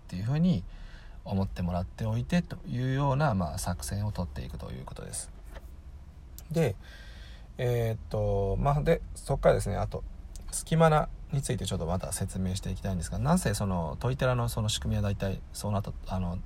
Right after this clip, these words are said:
これで伝わったかなと思うんですけども、そのトイリブを、の一般向けを販売しなくなった代わりにですね、ちょっと一般向けの教材っていうのはちょっとどうしても手掛けたいっていうのが、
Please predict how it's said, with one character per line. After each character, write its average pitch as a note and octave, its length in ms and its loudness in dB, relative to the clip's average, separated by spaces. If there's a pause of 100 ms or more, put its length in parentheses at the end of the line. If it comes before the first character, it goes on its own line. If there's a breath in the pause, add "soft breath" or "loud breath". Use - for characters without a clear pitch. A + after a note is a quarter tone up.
(140)
こ - 80 -2
れ G2+ 60 2
で F2+ 80 0
伝 G2 200 2
わ G2 80 6
っ G#2+ 80 0
た A2 120 0
か G2+ 100 0
な B2+ 180 4
と - 140 -4
思 D#2 160 -4
う - 20 -6
ん B1 40 -6
で - 80 -8
す - 60 -8
け E2+ 80 -8
ど D#2 80 -4
も、 F2+ 320 0 (720 loud breath)
そ - 140 -8
の G#2+ 160 -4
ト - 160 2
イ F3 120 6
リ F3+ 160 8
ブ E3+ 220 8 (560 loud breath)
を、 C#3+ 380 6
の C3 300 2 (340)
一 C#3 140 0 (160)
般 D#3+ 180 6 (120)
向 D3 140 2
け C3+ 140 2
を B2+ 80 6
販 C3+ 260 4
売 B2+ 180 8
し B2+ 160 0
な B2+ 140 2
く B2 120 -2
な B2 120 2
っ - 20 -2
た - 160 -4
代 F#2 220 0
わ F#2 40 2
り F#2 60 0
に E2 60 -2
で E2+ 80 -6
す - 100 -10
ね、 D#2+ 120 -8
ち - 80 -4
ょ - 20 0
っ - 100 -6
と F2 160 -4
一 A2+ 140 -2 (160)
般 E3+ 140 6
向 D#3+ 180 6
け D3+ 120 0
の C#3+ 140 2
教 C3+ 320 0
材 B2+ 200 2
っ - 20 -8
て - 180 -6
い F#2 40 -4
う - 20 -4
の F2 100 -2
は F2 200 0
ち - 100 -6
ょ - 0 -
っ - 20 -4
と F#2 140 -4
ど F#2+ 120 -2
う G#2 40 2
し - 60 0
て - 40 0
も F2 80 -2
手 - 120 -2
掛 G#2+ 120 4
け A#2+ 100 -2
た G#2 120 2
い E2+ 60 0
っ - 20 -8
て - 160 -12
い - 20 -6
う D2 40 -6
の C#2 40 -6
が、 C2 240 -8